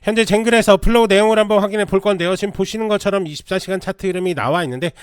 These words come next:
단기적으로 봤을 때는 우하향으로 지금 흘러가고 있습니다. 어, 세부 설명에서는 앞서 설명드렸던 뭐 세부 설명들이 나와 있고 그리고 토큰 타입이 나와 있습니다. 여기서 우리가 중점적으로 확인하셔야 되는 건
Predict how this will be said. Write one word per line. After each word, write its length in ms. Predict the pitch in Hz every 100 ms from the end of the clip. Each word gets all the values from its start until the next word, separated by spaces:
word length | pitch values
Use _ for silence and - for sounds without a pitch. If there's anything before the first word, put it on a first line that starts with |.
| - -
단기적으로 680 | - 131 185 220 220 220 208
봤을 280 | 175 - 175
때는 200 | 165 170
우하향으로 840 | 120 143 - 208 214 196 131 147
지금 200 | - 117
흘러가고 440 | 175 185 151 113
있습니다. 560 | 113 - 117 87 80 - _ _ _ _ _ _ _ _ _ _ _ -
어, 120 | 110
세부 260 | 123 202 214
설명에서는 680 | 220 226 226 214 170 196
앞서 220 | 151 - 185
설명드렸던 560 | 196 196 165 151 165
뭐 140 | 160 -
세부 260 | 185 185
설명들이 560 | 180 190 185 175 151 151
나와 320 | 101 101 139
있고 440 | 123 - 160 190
그리고 240 | 165 98 101
토큰 280 | - 151 -
타입이 380 | 156 151 151
나와 260 | 131 92 123
있습니다. 480 | 120 - 107 110 127 _ _ _ -
여기서 400 | 113 156 175 190
우리가 240 | 170 180
중점적으로 760 | - 165 190 190 185 175 180
확인하셔야 540 | 165 180 190 185 175 180
되는 200 | 160 127
건 220 | 175 147